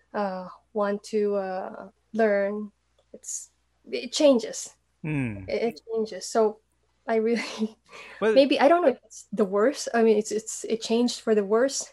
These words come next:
Speaker 1: or not, because
Speaker 2: Well, napansin ko
Speaker 1: I
Speaker 2: yun
Speaker 1: don't
Speaker 2: sa,
Speaker 1: have
Speaker 2: ano,
Speaker 1: Mm-hmm.
Speaker 2: napansin ko yun sa, uh, mga buhay abroad guest.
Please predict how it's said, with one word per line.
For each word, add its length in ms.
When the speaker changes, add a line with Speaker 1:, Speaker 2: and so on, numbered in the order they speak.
Speaker 1:
or 140
not, 340
because 560
Speaker 2:
Well, 140
napansin 340
ko 140
Speaker 1:
I 80
Speaker 2:
yun 0
Speaker 1:
don't 180
Speaker 2:
sa, 140
Speaker 1:
have 160
Speaker 2:
ano, 120
Speaker 1:
Mm-hmm. 320
Speaker 2:
napansin 320
ko 160
yun 160
sa, 480
uh, 240
mga 240
buhay 320
abroad 400
guest. 400